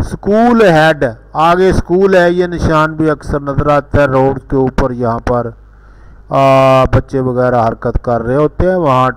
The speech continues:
ट्रैफिक इशारे में ये स्कूल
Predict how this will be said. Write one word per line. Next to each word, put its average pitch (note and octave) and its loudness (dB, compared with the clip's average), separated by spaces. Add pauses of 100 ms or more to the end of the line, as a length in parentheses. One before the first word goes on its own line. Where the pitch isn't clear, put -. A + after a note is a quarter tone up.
ट्रैफिक B2+ -2 (500)
इशारे B2 -2
में A#2 -8
ये B2 -6
स्कूल C3 -4